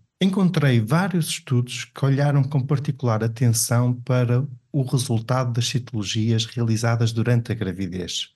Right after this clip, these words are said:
E chegaram à conclusão que as alterações fisiológicas e anatómicas relacionadas com a gravidez resultam no desenvolvimento mais frequente de células metaplásicas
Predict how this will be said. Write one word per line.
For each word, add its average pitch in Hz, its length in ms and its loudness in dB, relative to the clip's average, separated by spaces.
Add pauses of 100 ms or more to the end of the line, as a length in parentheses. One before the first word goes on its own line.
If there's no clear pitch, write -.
E 196 40 0
chegaram 185 380 2
à 165 60 4
conclusão 143 760 2 (140)
que 139 80 2
as 120 100 2
alterações 175 680 0
fisiológicas 113 920 0
e 120 60 2
anatómicas 113 760 0
relacionadas 127 720 0
com 127 180 0
a 117 60 4
gravidez 107 800 -2 (140)
resultam 165 720 2
no 156 200 6
desenvolvimento 127 840 2
mais 135 200 2
frequente 123 560 0
de 123 100 0
células 120 640 0
metaplásicas 113 1200 -2